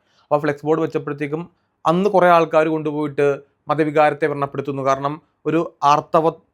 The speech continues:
ആ, ആർത്തവത്തിൽ നിൽക്കുന്നൊരു സ്ത്രീയുടെ, ആ, ആർത്തവ രക്തത്തിൽ നിന്ന് അയ്യപ്പൻ പുറത്തേക്ക് വരുന്നതായിട്ടുള്ളൊരു ഫോട്ടോ ആണെന്ന് വെച്ചിരുന്നത്. അത്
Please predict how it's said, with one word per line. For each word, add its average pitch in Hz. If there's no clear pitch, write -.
ആ, -
ആർത്തവത്തിൽ 170
നിൽക്കുന്നൊരു 156
സ്ത്രീയുടെ, 143
ആ, -
ആർത്തവ 151
രക്തത്തിൽ 156
നിന്ന് 165
അയ്യപ്പൻ 147
പുറത്തേക്ക് 147
വരുന്നതായിട്ടുള്ളൊരു 143
ഫോട്ടോ 127
ആണെന്ന് 131
വെച്ചിരുന്നത്. 113
അത് 208